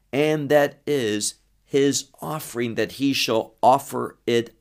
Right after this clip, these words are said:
up." It says, "To the door of the tent of the meeting, he shall offer it for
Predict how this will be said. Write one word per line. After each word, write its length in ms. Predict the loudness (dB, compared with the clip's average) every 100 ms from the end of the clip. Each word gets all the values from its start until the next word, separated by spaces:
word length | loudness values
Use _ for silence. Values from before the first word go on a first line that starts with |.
| -4
up." 280 | -4 -4 _ _ -20 -20 _
It 160 | -4
says, 360 | 0 0 0 -2
"To 680 | _ 2 4 4 0 -6 2
the 140 | 2
door 580 | 2 2 4 4 2 0
of 120 | -2
the 100 | -2
tent 460 | -4 -6 -4 -4 -4 -4
of 100 | -2
the 80 |
meeting, 500 | -2 -4 -4 -6 -8 _ _ _ _ _ _ _ _
he 280 | 2 4 4
shall 500 | 0 0 0 0 -4 -2
offer 480 | 0 0 -2 -8 -4
it 360 | -6 -6 -12 _ _ _ _ _ -20 _ _ _
for 840 | -20 -2 2 4 2 -2 -10